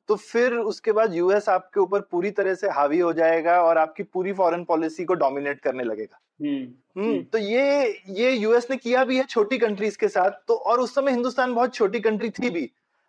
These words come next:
Speaker 2: हम्म।
Speaker 1: अब हम उतने छोटे भी नहीं हैं,
Speaker 2: हम्म।
Speaker 1: एक तो, और अब वो कोल्ड वॉर भी नहीं चल रही है, अब दुनिया भी अलग हो गई है। तो मुझे लगता है कि ये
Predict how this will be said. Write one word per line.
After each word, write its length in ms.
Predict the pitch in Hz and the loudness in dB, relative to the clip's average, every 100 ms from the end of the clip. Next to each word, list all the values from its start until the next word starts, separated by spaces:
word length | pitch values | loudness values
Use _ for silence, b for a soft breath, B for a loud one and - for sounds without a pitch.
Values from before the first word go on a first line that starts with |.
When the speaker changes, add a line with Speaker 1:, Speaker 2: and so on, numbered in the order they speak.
| - | -8
Speaker 2:
हम्म। 120 | 294 | -2
Speaker 1:
अब 140 | 254 269 | 0 2
हम 200 | 294 294 | 0 0
उतने 300 | 220 240 311 | -2 0 0
छोटे 320 | 302 262 285 | 2 0 2
भी 140 | 269 | 0
नहीं 200 | 247 226 | 0 0
हैं, 220 | 170 151 - | 0 -4 -8
Speaker 2:
हम्म। 460 | 156 147 139 _ 196 | -6 -6 -6 _ 2
Speaker 1:
एक 180 | 185 - | 2 2
तो, 240 | 190 262 - b b | 0 0 -4 b b
और 180 | 226 269 | 0 2
अब 200 | 240 277 | 2 2
वो 100 | 320 | 0
कोल्ड 320 | 285 254 269 | 2 2 4
वॉर 180 | 285 302 | 4 4
भी 100 | 294 | 2
नहीं 180 | 262 240 | 0 0
चल 180 | 208 165 | 0 2
रही 160 | 170 | 2
है, 60 | 214 | 2
अब 100 | 208 | 2
दुनिया 300 | 202 220 277 | 2 2 2
भी 100 | 277 | 4
अलग 240 | 196 185 | 4 4
हो 160 | 175 156 | 4 4
गई 100 | 175 | 4
है। 60 | |
तो 120 | 208 247 | 2 0
मुझे 240 | 240 269 | 0 2
लगता 320 | 262 247 269 | 0 0 2
है 100 | 277 | 2
कि 100 | 277 | 0
ये 360 | 269 254 269 | -2 0 0